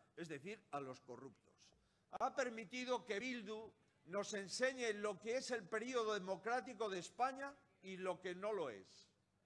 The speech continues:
Y un largo etcétera, queridos amigos. Y a costa de mantener el poder y nada más, al final ha entregado las políticas públicas de España a Podemos uno,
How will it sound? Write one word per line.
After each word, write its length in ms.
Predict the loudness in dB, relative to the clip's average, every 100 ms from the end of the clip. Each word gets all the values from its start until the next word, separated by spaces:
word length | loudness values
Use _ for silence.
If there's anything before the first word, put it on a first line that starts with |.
| _ _ _ -12
Y 180 | -2 -2
un 120 | 2
largo 320 | 4 4 2
etcétera, 500 | -2 -2 -6 -6 -10
queridos 320 | -10 -10 -10 -12
amigos. 380 | -14 -14 -16 -20 _ _ _ _ _ -8
Y 120 | 0
a 140 | 0
costa 320 | 2 2 4 2
de 100 | 2
mantener 560 | 0 -2 -4 -2 0
el 140 | -2 -4
poder 560 | -2 -2 -2 -4 -12 -16
y 80 | -2
nada 300 | 0 2 0
más, 460 | 0 -2 -4 -16 -20 _ _
al 180 | -2 -2
final 500 | -4 0 2 2 0
ha 140 | -2 -2
entregado 800 | -2 -2 0 4 4 2 -2 -6 -14 _ -4
las 200 | -2 -2
políticas 560 | 0 -2 0 0 0
públicas 580 | 0 -8 -6 -4 -2 -2
de 120 | -2
España 580 | -6 -4 -2 -2 -2 -6 -2
a 140 | 0
Podemos 480 | 2 0 0 -2 -4
uno, 380 | -4 -4 -6